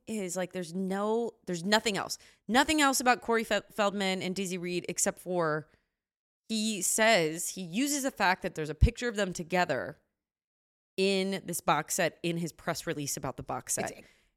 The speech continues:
Speaker 2: fascinating.
Speaker 1: And, yeah, <laughs> yeah. Um, and so, like, uh, what, there, there's no way to find this photo except for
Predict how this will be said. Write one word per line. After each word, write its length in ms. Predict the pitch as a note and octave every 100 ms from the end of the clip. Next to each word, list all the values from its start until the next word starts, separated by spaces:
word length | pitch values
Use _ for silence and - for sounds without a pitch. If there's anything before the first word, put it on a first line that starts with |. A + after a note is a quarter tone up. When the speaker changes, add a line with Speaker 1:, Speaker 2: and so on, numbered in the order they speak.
| -
Speaker 2:
fascinating. 540 | G#3 G3 F#3+ D3 -
Speaker 1:
And, 80 | -
yeah, 400 | G3+ B3 C4 A#3+ - - _
<laughs> 320 | _ _ _
yeah. 240 | C4 C#4 C#4 - _ _ _ _ _ _ _ _ _ _ -
Um, 360 | A#3+ A3 A3 -
and 220 | A#3 A3
so, 200 | A#3+ A3
like, 440 | A3 G3+ F#3+ - - _ _ _ _ _ -
uh, 520 | A3+ A3 G#3 G#3 G3+ - - _ _ -
what, 520 | G#3 G#3 A3+ A3 - _ _ _ _ _ _ _ _ _ _ _ _ _ -
there, 340 | A3+ G#3+ A#3 -
there's 260 | A3+ C4 A3+
no 180 | A#3
way 140 | B3 C4
to 80 | C4
find 240 | A#3+ A#3+
this 160 | B3 -
photo 720 | A3+ C#4+ E4+ A2+ - - - _ _ _ _ _ -
except 380 | A3 - A3+
for 720 | - G3 F#3+ F#3+ G3+ A#3 A3+